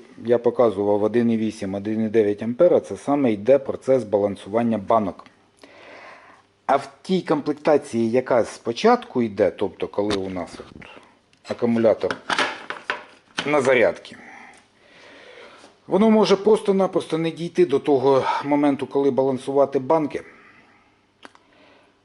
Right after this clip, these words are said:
вимкнути зарядку, а ви вважаєте, що у вас там все нормально, все в порядку, акумулятор заряджений, а по результату може бути таке, як з акумуляторними пилососами Xiaomi, коли йде дисбаланс дикий.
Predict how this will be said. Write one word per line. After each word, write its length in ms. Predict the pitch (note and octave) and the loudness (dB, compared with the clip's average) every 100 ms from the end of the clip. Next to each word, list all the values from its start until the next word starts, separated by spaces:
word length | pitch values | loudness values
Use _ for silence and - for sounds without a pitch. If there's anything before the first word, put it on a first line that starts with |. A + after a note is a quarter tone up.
| _ - | _ -2
вимкнути 560 | D3+ E3+ B2+ C#3 D3+ | 0 0 -2 -6 -4
зарядку, 460 | C#3+ F3 G3+ G3 B2+ | 0 2 2 2 2
а 60 | C#3+ | 4
ви 120 | D#3 | 4
вважаєте, 540 | D3+ D#3+ F3+ C#3+ B2 | 2 4 6 4 2
що 140 | A#2 A#2+ | -2 -2
у 140 | B2 | 2
вас 200 | A#2+ A2 | 2 2
там 280 | - A2 F2+ - - _ - | 0 -2 -4 -12 -20 _ -4
все 180 | C3 | -2
нормально, 480 | C#3 D3+ F#3+ G#3 D3+ | 0 0 0 0 0
все 180 | A#2+ C#3 | 0 -2
в 80 | B2+ | 0
порядку, 400 | D#3 F3+ E3 C3+ | 2 4 2 2
акумулятор 640 | A#2+ C3+ C3+ C3+ B2 C3+ | 0 0 2 2 2 0
заряджений, 680 | C3 E3 F#3+ F3 B2 G#2+ G2+ - | 0 2 4 4 2 -4 -6 -4
а 100 | B2 | -4
по 440 | - D#3 D3+ D3+ | 2 4 4 2
результату 640 | D#3+ D#3 F3+ F3+ F#3+ F#3+ | -2 -2 -4 2 2 2
може 360 | C3+ D#3+ C#3+ C#3 | -4 -2 0 0
бути 480 | C3+ C#3 F3 - A#2 | 0 -8 -8 -2 -4
таке, 340 | - A#2+ D#3+ | -4 -2 0
як 140 | C#3+ G#2+ | 0 0
з 60 | |
акумуляторними 960 | A#2+ B2+ B2+ C#3 D3+ D3 C3 B2+ B2 A#2+ | -4 -2 -2 2 2 2 -2 0 0 -2
пилососами 760 | B2+ A#2+ B2 D3 C3+ C3 B2+ | 0 0 0 -2 -2 0 -2
Xiaomi, 600 | B2 - C3+ C#3+ C#3+ A#2 G2+ | -2 -2 2 4 4 2 -2
коли 360 | G#2 A2 A2 | -4 -2 -2
йде 260 | G#2+ G#2 A2 | -2 -2 -2
дисбаланс 720 | F#2+ A2+ G#2+ C3+ E3+ F#3 B2+ | -2 -6 0 2 2 0 -4
дикий. 480 | F#2+ G2 - D#2 | -6 -8 -8 -18